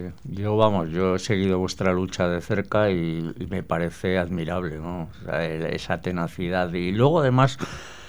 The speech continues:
fruto de esa lucha fue el documental sobre Maribel que, que hizo tu hijo Daniel, que ese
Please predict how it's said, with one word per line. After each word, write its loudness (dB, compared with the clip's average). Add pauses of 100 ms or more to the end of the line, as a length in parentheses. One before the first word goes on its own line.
(200)
fruto 6
de 12
esa 10
lucha 10
fue 8
el 6
documental 8
sobre 4
Maribel 4
que, 4
que 4
hizo 2
tu -4
hijo -2
Daniel, 2 (100)
que -2
ese 4